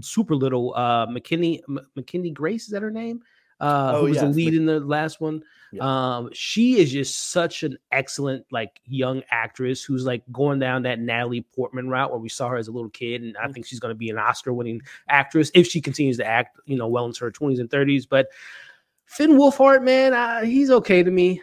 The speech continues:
Speaker 1: I love him in Stranger Things, but he's just kinda, like, grown. He's just, like, one of those actors that I think he knows he's an, an actor, and he kinda play, I don't know. Finn Wolfhard is kinda hit or miss for me, but
Speaker 2: Yeah, I agree with that.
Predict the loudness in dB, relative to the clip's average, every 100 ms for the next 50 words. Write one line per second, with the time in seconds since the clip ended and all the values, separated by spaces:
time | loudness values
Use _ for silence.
0 | _ 2 4 4 2 -2 0 0 0 -2
1 | -2 -2 -2 -2 -4 -8 -4 -4 -2 -4
2 | -6 -4 -2 -2 -2 -6 -10 _ -4 -4
3 | -2 -4 -2 -2 -2 -2 -2 -2 -4 -6
4 | -6 -6 -6 -12 -8 -8 -6 -8 -8 -8
5 | -6 -8 -12 _ _ -8 -6 -4 -6 -6
6 | -4 -4 -6 -8 -10 -10 -10 -6 0 2
7 | 2 0 -12 0 4 4 4 4 2 2
8 | -4 -4 -4 -2 -4 -4 -6 -6 -6 -6
9 | -2 0 0 -2 -12 -14 -16 -18